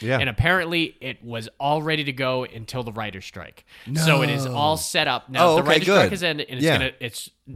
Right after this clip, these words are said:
Speaker 2: now it's restarted. And I
Speaker 1: Hell
Speaker 2: can't
Speaker 1: yeah.
Speaker 2: wait, because this is a movie that if it was done by the same people,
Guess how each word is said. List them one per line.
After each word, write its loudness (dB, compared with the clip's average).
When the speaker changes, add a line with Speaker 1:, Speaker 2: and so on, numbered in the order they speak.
Speaker 2:
now -2
it's -10
restarted. -4
And -4
I 0
Speaker 1:
Hell 0
Speaker 2:
can't 2
Speaker 1:
yeah. -8
Speaker 2:
wait, -6
because -10
this 2
is -2
a 0
movie -4
that -8
if -16
it -8
was -12
done -4
by 0
the -4
same -6
people, -6